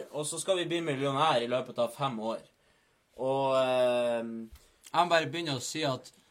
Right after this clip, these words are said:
Speaker 2: jeg har vært optimistisk helt frem. Til og med episode, fra f-, episode en til femten,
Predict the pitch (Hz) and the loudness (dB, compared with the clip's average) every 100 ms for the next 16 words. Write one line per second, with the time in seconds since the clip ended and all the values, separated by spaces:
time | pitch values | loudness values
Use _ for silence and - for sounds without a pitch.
0 | _ _ - _ _ _ _ _ _ _ | _ _ -20 _ _ _ _ _ _ _
1 | - 170 202 196 180 - 156 160 226 - | -10 -6 -6 -6 -10 -6 -4 -2 0 -2
2 | - 104 - - - _ - 180 139 - | -6 -10 -10 -12 -18 _ -2 -2 -2 -6
3 | - 165 123 101 - _ - _ _ - | 0 0 0 -8 -20 _ -20 _ _ -4
4 | 285 233 175 220 156 143 139 143 - 170 | 0 2 2 2 2 -4 -6 -6 -4 -6
5 | 175 175 127 - 233 240 - - _ 175 | -2 0 0 -2 0 0 -2 -16 _ -10
6 | 175 185 190 - 220 170 139 175 147 135 | -6 -4 -4 0 0 0 -4 -8 -4 -4
7 | 147 185 156 107 | -4 -8 -12 -14